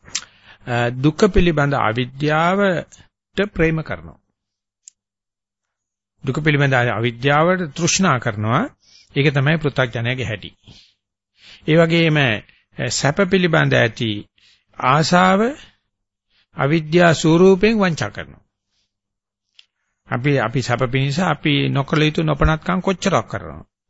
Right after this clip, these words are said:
කරලා ඒ, ඒ වුණත් ඒක, අ,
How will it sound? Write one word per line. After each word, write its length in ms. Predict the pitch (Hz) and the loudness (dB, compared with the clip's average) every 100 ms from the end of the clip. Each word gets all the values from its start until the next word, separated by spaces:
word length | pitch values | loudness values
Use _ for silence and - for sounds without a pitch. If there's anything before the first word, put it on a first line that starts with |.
| _ - - - _ - | _ -20 -20 -20 _ -2
කරලා 520 | 160 180 233 311 - _ _ _ _ - _ - | 2 4 2 0 -8 _ _ _ _ -20 _ -6
ඒ, 460 | 160 160 190 170 | -2 0 0 2
ඒ 60 | 175 | 4
වුණත් 380 | 165 214 233 196 | 4 4 2 2
ඒක, 240 | 175 156 | 2 2
අ, 760 | 185 156 110 - _ _ - | 2 2 -2 -8 _ _ -10